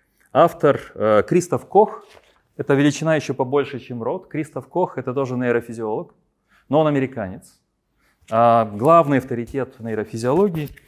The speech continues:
А, его статья называется «Электрический мозг». Воздействуя на мозг с помощью электродов, можно выявить расположение осознанных переживаний. И здесь, в этой статье,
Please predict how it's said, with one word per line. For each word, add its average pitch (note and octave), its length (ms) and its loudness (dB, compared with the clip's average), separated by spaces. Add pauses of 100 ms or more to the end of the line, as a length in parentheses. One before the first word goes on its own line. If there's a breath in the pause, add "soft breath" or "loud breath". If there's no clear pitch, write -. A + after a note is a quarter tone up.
(340 soft breath)
А, A#2+ 120 2
его E3 220 4
статья F#3 320 -2
называется D#3+ 480 2
«Электрический D3 640 2
мозг». F#3+ 400 2
Воздействуя D3+ 640 4
на C#3+ 100 2
мозг E3+ 320 2
с - 80 -14
помощью C#3 440 2
электродов, E3 600 0 (320)
можно D3+ 560 6
выявить E3 400 4
расположение C3 880 2 (280)
осознанных C3 600 -2
переживаний. G#2 640 -12 (880 soft breath)
И C3+ 80 2
здесь, C#3+ 320 4
в B2+ 80 2
этой C#3+ 220 4
статье, F3 520 -4